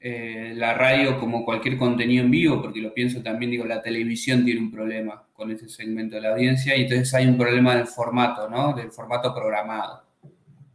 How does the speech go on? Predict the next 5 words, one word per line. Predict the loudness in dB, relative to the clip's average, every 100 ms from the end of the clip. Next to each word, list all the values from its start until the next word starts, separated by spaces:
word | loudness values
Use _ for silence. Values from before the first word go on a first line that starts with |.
| _
Este, | -8 -8 -8 -12 -12 -12 -14 -16 -18 -20
de, | -10 -8 -6
de, | -4 -4
del, | -6 -8 -14 -4
del | -2 0 -2 -6 -8